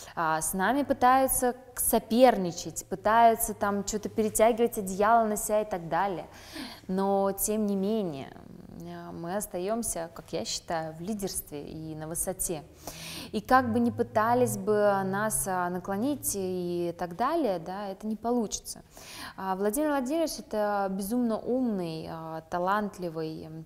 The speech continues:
человек, м, который, я уверена, Россию выведет еще и не на тот уровень. И, а, а, Владимира Владимировича во всем мире,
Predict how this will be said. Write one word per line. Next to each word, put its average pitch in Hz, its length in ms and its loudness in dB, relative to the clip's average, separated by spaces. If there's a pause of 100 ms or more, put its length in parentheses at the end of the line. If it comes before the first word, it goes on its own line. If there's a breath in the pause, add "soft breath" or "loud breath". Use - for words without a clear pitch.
(120)
человек, 196 760 -4
м, 170 340 -12
который, 196 420 -6
я 175 140 -2
уверена, 185 420 -4
Россию 175 360 -8
выведет 185 420 -8
еще - 240 -8
и 185 60 -4
не 180 120 -4
на 190 140 -4
тот 190 280 -2
уровень. 151 360 -14 (920 loud breath)
И, 190 600 2
а, 180 260 2 (680 loud breath)
а, 175 220 -4
Владимира 196 380 0
Владимировича 196 480 0
во 190 60 2
всем 208 240 -4
мире, 220 440 0